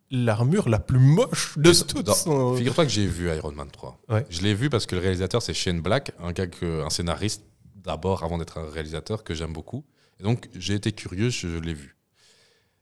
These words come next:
Speaker 2: Et je, dans mes souvenirs, Tony Stark est très peu en uniforme.
Speaker 1: Ah oui,
Speaker 2: En,
Speaker 1: il, il,
Speaker 2: en, en,
Speaker 1: il,
Speaker 2: en costu-, comment on dit, en armure,
Speaker 1: il
Speaker 2: excusez-moi.
Speaker 1: l'est
Speaker 2: Excusez-moi les
Speaker 1: quasiment jamais.
Speaker 2: puristes.
Speaker 1: Il, il le perd très vite, euh,
Speaker 2: Ok.
Speaker 1: parce qu'il se retrouve,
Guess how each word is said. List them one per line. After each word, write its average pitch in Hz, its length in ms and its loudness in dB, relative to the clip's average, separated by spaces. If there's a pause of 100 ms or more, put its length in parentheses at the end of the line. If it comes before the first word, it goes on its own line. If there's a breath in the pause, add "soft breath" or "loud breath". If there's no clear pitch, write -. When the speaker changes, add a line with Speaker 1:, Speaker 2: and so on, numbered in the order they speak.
(260 soft breath)
Speaker 2:
Et 95 100 -6
je, 95 140 -4
dans 110 140 2
mes 180 120 4
souvenirs, 120 600 0
Tony 123 200 2
Stark - 280 -2
est - 40 -4
très - 220 -4
peu 101 180 -4
en 90 140 -2
uniforme. 80 580 -8 (380)
Speaker 1:
Ah 135 100 4
oui, 143 60 4
Speaker 2:
En, 101 400 6
Speaker 1:
il, 110 60 2
il, 110 60 4
Speaker 2:
en, 95 80 6
en, 98 180 2
Speaker 1:
il, - 80 -4
Speaker 2:
en 98 120 4
costu-, - 360 -4 (100)
comment 107 180 0
on - 20 2
dit, 95 120 -2
en 95 120 2
armure, 101 380 0
Speaker 1:
il - 20 -6
Speaker 2:
excusez-moi. 110 440 2
Speaker 1:
l'est 95 60 4
Speaker 2:
Excusez-moi 127 320 8
les 113 80 6
Speaker 1:
quasiment 104 200 2
jamais. 98 80 2
Speaker 2:
puristes. 101 200 -4
Speaker 1:
Il, 107 180 0
il 101 140 0
le 98 80 2
perd 113 220 -4
très 98 260 -2
vite, 110 380 -2
euh, 92 180 -4
Speaker 2:
Ok. 92 80 -8
Speaker 1:
parce - 140 -4
qu'il 101 120 -14
se - 60 -16
retrouve, 98 460 -8